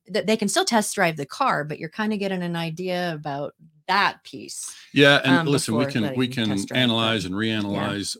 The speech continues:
Speaker 2: um, sales
Speaker 1: <laughs>
Speaker 2: processes, and we know they vary. I would just
Speaker 1: Mm-hmm.
Speaker 2: tell you that with our clients, we
Speaker 1: Mm-hmm.
Speaker 2: typically recommend, and even
Speaker 1: Mm-hmm.
Speaker 2: when we're working with people that are new and we describe the process that we recommend,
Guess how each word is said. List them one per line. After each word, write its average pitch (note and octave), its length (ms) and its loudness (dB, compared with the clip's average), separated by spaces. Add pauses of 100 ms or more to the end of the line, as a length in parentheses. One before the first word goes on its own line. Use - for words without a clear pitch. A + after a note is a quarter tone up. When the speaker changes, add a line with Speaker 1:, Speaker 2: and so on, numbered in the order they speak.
Speaker 2:
um, F#2 240 -6
sales - 300 0
Speaker 1:
<laughs> - 60 0
Speaker 2:
processes, G#2 640 -2
and F#2 80 -6
we G2 80 -4
know G#2+ 180 -2
they F#2+ 140 -4
vary. F#2 380 -4
I C#3 80 2
would E3 180 0
just F3 180 2
Speaker 1:
Mm-hmm. B2 100 0
Speaker 2:
tell A2 60 0
you G2+ 100 -2
that F#2 200 -6
with G2 160 -12 (100)
our D#3 160 0
clients, E2+ 640 -8
we A2 280 -4
Speaker 1:
Mm-hmm. G#3 100 -4
Speaker 2:
typically B2+ 420 -6
recommend, G2+ 640 -6 (140)
and A2+ 220 0 (320)
even E3 140 0
Speaker 1:
Mm-hmm. - 0 -
Speaker 2:
when G#3 120 2
we're C#3 120 0
working A#2 280 -4
with - 100 -8
people F#2+ 400 -8
that F2+ 120 -6
are E2+ 80 -8
new F2+ 460 -2
and G#2 140 -4
we G2 120 -4
describe A#2 640 -2
the D#2+ 80 -12
process B2 560 -2
that - 120 -16
we G#2 120 -6
recommend, G2 580 -2